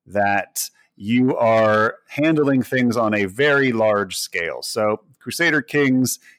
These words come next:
you are one person in England, uh, and you are not playing as that person, though. You are playing as a dynasty. So when that person dies, your child takes over. And when that child dies, their child takes over. And your goal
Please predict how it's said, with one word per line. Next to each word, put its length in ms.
you 220
are 120
one 340
person 680
in 160
England, 640
uh, 460
and 360
you 280
are 40
not 180
playing 260
as 80
that 160
person, 300
though. 100
You 160
are 60
playing 420
as 160
a 100
dynasty. 680
So 160
when 140
that 180
person 300
dies, 520
your 160
child 420
takes 260
over. 280
And 100
when 140
that 320
child 360
dies, 360
their 260
child 380
takes 280
over. 260
And 180
your 140
goal 580